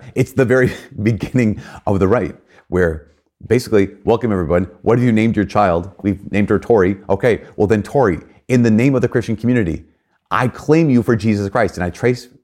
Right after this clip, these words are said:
the sign of the cross on your forehead with my thumb and invite your parents and godparents to do the same." It's, it's part of the rite is to recognize that the Father has declared over you mine.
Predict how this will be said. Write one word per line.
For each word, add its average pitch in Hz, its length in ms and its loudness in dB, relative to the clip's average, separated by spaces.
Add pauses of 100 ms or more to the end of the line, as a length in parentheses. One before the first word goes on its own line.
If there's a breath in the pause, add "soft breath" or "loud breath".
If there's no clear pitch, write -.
(300)
the - 80 -10
sign 117 180 0
of 117 40 -4
the - 60 -4
cross 95 240 -2
on 95 120 -6
your 87 100 -2
forehead 85 460 -2 (340 soft breath)
with 101 200 -8
my 101 100 2
thumb 87 300 -4
and - 80 -10
invite 85 220 -4
your 82 100 -4
parents 104 320 -6
and 92 80 -6
godparents 85 440 -4
to 90 120 -4
do 85 100 -4
the 78 100 -8
same." - 360 -10 (1160)
It's, - 280 -6
it's - 300 -6 (2500)
part - 320 -2
of 90 240 -6
the 85 120 -4
rite 107 440 -6
is 87 200 -10
to 92 100 -8
recognize 90 720 -10 (1200)
that 95 100 -12
the 92 100 -12
Father 123 320 -2
has 98 120 -6
declared 117 540 -4
over 101 280 -2
you 78 340 -6
mine. 85 500 -14